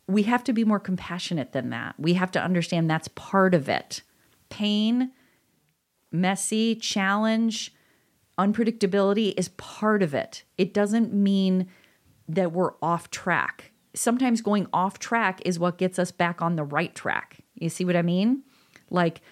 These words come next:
that's what a roller coaster does. Sometimes it, like, goes upside down and round and round, and then you go straight again, and then you go down, and that's, that's life, man. And if you've got kids or not, like, this isn't just a parenting thing. This is life.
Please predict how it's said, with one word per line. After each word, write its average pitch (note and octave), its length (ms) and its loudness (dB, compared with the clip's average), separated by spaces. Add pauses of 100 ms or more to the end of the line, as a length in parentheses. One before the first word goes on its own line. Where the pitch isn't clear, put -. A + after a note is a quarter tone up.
(240)
that's G#3+ 220 0
what B3 120 2
a G#3+ 40 2
roller G3 240 4
coaster F#3+ 360 0
does. E3+ 580 0 (380)
Sometimes G#3+ 460 2
it, F3 100 0
like, E3+ 180 2
goes E3+ 480 2 (100)
upside A3+ 340 0
down A3 380 2
and E3 120 0
round A3+ 280 2
and G#3+ 80 0
round, A3 260 2
and E3 140 2
then F3+ 100 2
you F3+ 100 2
go F3 120 0
straight A#3 340 -2
again, D#3+ 300 0
and D#3+ 120 0
then E3 100 0
you F3+ 80 0
go G3+ 100 0
down, G#3+ 460 2
and E3 120 0 (320)
that's, A#3 560 -4
that's A#3 340 -6
life, C4+ 440 -2
man. G#3+ 400 2 (380)
And G#3 340 2
if F#3+ 200 -2
you've G#3+ 140 0
got A3+ 200 -2
kids C4 260 0
or G3+ 100 2
not, E3+ 440 0 (260)
like, E3+ 240 0
this G3+ 160 0
isn't A3 260 0
just E3 280 -2
a - 40 -4
parenting D3 560 -2
thing. F#2+ 220 -6
This D3 180 -4
is D3+ 180 -4
life. B2+ 540 -4